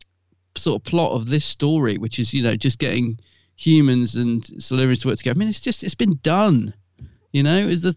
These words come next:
the third Doctor did that back in nineteen sixty or seventy, whatever it was. It's like,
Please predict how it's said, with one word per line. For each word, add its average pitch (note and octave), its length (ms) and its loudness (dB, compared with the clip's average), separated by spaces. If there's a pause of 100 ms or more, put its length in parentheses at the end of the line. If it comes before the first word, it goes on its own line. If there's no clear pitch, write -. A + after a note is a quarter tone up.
the F#3 180 0
third A3 340 2
Doctor C#3+ 280 -4
did A#2+ 240 -2
that D#3+ 200 0
back E3 220 -2
in D#3+ 120 0
nineteen E3+ 280 -2
sixty - 640 -4
or D#3 160 0
seventy, E3 320 0
whatever D#3 300 0
it - 60 -2
was. D#3+ 220 2
It's - 160 -6
like, - 140 -10